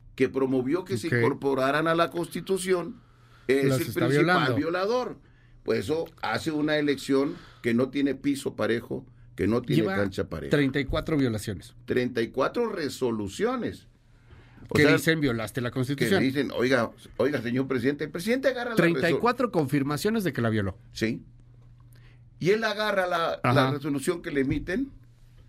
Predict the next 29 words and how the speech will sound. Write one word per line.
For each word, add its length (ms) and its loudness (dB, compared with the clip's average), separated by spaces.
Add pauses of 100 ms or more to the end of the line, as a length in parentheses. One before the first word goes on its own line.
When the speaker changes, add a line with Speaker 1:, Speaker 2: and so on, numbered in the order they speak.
(280)
Speaker 1:
la 220 0
pone 200 0
en 60 -6
un 80 -4
cajón, 360 0
si 160 -4
bien 200 2
le 80 2
va 180 0
la 160 -2
pobre 260 0
resolución, 680 0 (220)
Speaker 2:
<laughs> 220 -20
Speaker 1:
es 120 0
decir, 180 -2
que 140 -2
no 80 2
la 140 2
tira 200 2
para 140 0
otro 220 -2
lado, 420 0
Speaker 2:
Ajá. 320 0 (200)
Speaker 1:
y 440 2 (360)
vuelve 380 2
a 20 0
violar 320 2
la 120 -2
Constitución. 600 -8